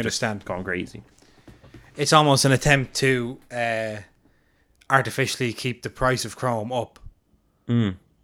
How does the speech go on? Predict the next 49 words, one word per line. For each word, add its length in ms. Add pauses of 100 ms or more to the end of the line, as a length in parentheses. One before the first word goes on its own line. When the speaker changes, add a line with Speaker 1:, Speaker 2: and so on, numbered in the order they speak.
(420)
Speaker 2:
by 220
saying, 360
"Well, 140
no, 140
you 80
can't, 380
I 100
mean, 160
it 80
can't 180
be 100
any 140
cheaper 300
than 120
this 180
because 260
this 160
is 100
the 60
price 340
of 120
a 340 (260)
demonstrably 560
worse 260
product." 520 (260)
Speaker 1:
That 120
is 140
loaded. 440 (680)
Speaker 2:
That's 300
loaded, 260
of 140
course. 340
It's 160
loaded. 360
You 60
gotta 140
make 200
sales. 360
Speaker 1:
It's, 180
it's 120
a 40
big 200
mess. 360 (640)
Speaker 2:
Um, 380 (1000)
yeah, 180
I 120
think 200
we're 80
probably 500